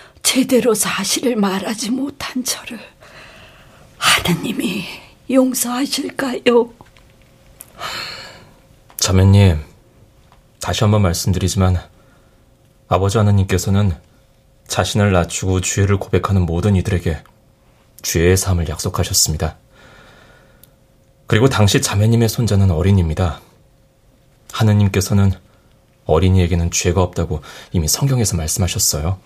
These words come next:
Speaker 1: 그럼 어린아이가 한 잘못은 뭐든 다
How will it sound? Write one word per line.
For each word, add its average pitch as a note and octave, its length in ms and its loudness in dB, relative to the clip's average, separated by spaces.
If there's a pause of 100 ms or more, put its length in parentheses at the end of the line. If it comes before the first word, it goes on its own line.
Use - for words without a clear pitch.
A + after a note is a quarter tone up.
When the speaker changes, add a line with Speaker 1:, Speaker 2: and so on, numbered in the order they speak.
(1700)
Speaker 1:
그럼 G3 580 -2 (1120)
어린아이가 G3 720 2
한 G3+ 280 -2
잘못은 F#3+ 840 -4 (720)
뭐든 E3+ 580 2
다 - 100 -4